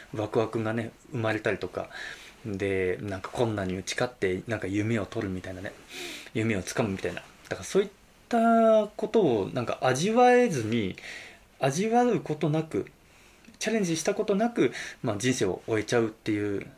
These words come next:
そういった方だと思ってるんですね。で、なんでそんなことがね、あの、言えるのかっていうと、やっぱね、こう、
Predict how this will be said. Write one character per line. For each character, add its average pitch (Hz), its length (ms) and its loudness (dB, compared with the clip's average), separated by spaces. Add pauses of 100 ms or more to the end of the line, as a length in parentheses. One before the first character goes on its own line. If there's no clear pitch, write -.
(120)
そ - 160 -2
う 247 40 4
い 240 40 0
っ - 20 -12
た 277 80 0
方 254 200 2
だ 120 100 2
と - 100 -6
思 95 160 -4
っ 101 60 -10
て - 80 -8
る 101 80 -6
ん - 20 -12
で - 60 -12
す - 80 -12
ね。 - 160 -12
で、 104 100 0
な 113 180 -2
ん 185 60 0
で 247 380 2 (420)
そ - 160 -2
ん 202 60 4
な 202 100 2
こ 208 80 0
と 202 120 0
が 110 120 2
ね、 98 300 -4
あ 101 80 -4
の、 92 400 -6
言 113 140 2
え 131 80 6
る 143 60 4
の 117 100 2
か 95 100 -6
っ - 60 -8 (260)
て 95 80 -4
い 92 80 -4
う 90 40 -8
と、 98 280 0 (400)
や 196 80 2
っ - 20 -2
ぱ 143 80 0
ね、 107 80 -2 (300)
こ 123 80 -4
う、 - 40 -8